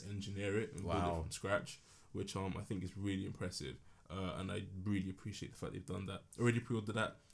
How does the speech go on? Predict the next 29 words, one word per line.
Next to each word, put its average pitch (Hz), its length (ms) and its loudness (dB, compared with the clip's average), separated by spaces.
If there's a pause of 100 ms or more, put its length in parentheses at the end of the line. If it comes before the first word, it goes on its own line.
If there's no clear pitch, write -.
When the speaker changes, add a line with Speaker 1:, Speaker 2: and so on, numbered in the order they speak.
(160)
Speaker 1:
Shopto, 113 520 2 (220)
our 104 160 6
official 123 320 12
Speaker 2:
Jeez. 117 40 12
Speaker 1:
sponsors. 117 540 8 (200)
Hopefully, 113 480 6
not 104 160 4
really. 101 160 4
Speaker 2:
One 104 140 8
day, 90 140 6
Speaker 1:
One 110 160 8
day. 101 160 8
Speaker 2:
one 87 140 4
day. 85 180 4 (180)
Speaker 1:
Yeah. 104 320 6 (1160)
But 123 140 8
no, 110 200 10
I 104 60 12
don't 117 100 12
think 107 100 2
it's 104 100 0
gonna 101 120 0
be 101 100 0
on 101 80 -2
the 104 60 -4
PlayStation - 540 -4
Plus. - 380 -2 (300)
Uh, 101 240 -2
sorry, 98 260 8